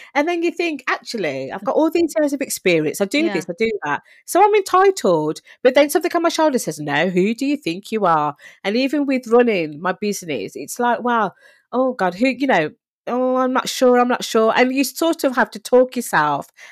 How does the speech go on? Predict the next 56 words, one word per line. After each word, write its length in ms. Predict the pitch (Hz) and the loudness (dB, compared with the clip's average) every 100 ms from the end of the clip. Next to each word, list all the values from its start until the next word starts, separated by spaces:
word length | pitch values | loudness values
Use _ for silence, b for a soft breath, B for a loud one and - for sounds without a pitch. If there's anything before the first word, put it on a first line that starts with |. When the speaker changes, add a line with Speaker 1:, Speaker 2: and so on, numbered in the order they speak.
| B | B
Speaker 1:
out 340 | 220 311 320 | 2 2 0
of 80 | 240 | 0
it. 140 | 175 - | 0 2
And 100 | 208 | 0
then 120 | 254 | -2
you 60 | 269 | -4
see, 200 | 302 269 | -6 -2
"Actually, 400 | 370 - - 269 | -2 -2 -2 0
no, 420 | 254 240 160 180 247 b b - | 2 2 2 0 -4 b b -8
you've 120 | 254 | -2
got 160 | - 226 | -2 0
this 180 | 240 | 0
wealth 200 | 247 262 302 | 4 4 2
of 60 | |
Speaker 2:
Mm-hmm. 40 | 285 | -4
Speaker 1:
experience. 520 | 233 - 220 190 190 - | -4 2 4 4 -2 -4
You've 100 | 208 | -8
been 100 | 208 | -2
doing 200 | 226 247 | -2 -2
it 80 | 247 | -4
for 80 | - | -4
this 140 | 262 | -2
amount 240 | 269 254 | 0 0
of 40 | 254 | -2
time. 360 | - 190 165 180 | 0 2 2 -2
You've 80 | 190 | -4
got 120 | - - | -4 -2
these 240 | 240 254 | -2 -2
customers 460 | - 240 - 175 175 | -4 -6 -4 -4 -2
that 160 | 180 180 | -4 -2
love 140 | 202 | -2
what 160 | 226 - | 0 -2
you 100 | 240 | -4
do. 280 | 208 160 147 B B | -2 -2 -2 B B
So 140 | - 262 | -2 2
what, 300 | 269 - 226 | 2 2 2
why 460 | 254 269 285 294 | 4 6 4 4
have 200 | 285 285 | 2 0
you 60 | 285 | 0
got 160 | 269 226 | 0 0
imposter 400 | 247 262 247 254 | -4 -6 -8 -8
syndrome?" 480 | 262 254 254 254 254 B B - | -6 -4 0 0 -2 B B 0
But 80 | 233 | 0
I 60 | |
think 420 | 233 277 254 190 - | 2 0 -2 -4 0
we're 100 | 202 | 2
all 300 | - 208 208 | 4 4 4
guilty 400 | 196 180 175 - | 2 2 2 -2
of 80 | 185 | 2
it. 180 | 190 - | 0 2
But 120 | - | 0
I 40 | 214 | 0
think 200 | 262 - | -2 -2
when 140 | 208 | -2
I 80 | 220 | -2
told 480 | - 226 208 196 | 2 2 4 2